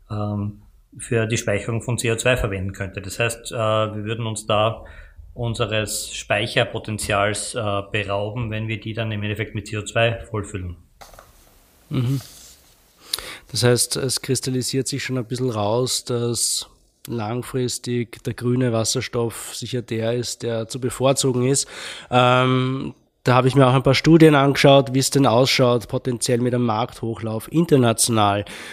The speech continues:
Speaker 2: ähm, wie viel grünen Wasserstoff man international erzeugen kann. Ähm,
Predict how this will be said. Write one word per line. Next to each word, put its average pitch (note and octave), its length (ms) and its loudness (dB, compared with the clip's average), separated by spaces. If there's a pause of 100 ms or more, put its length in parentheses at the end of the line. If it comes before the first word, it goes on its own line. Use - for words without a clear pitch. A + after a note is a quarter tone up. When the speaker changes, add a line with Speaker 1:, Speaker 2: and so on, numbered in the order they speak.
(160)
Speaker 2:
ähm, A#2+ 480 2
wie B2+ 160 -2
viel B2+ 560 2
grünen B2+ 400 4
Wasserstoff A#2 640 -2
man A#2+ 240 -2
international A#2+ 800 -2
erzeugen C3+ 500 4
kann. B2+ 320 2 (420)
Ähm, B2+ 720 2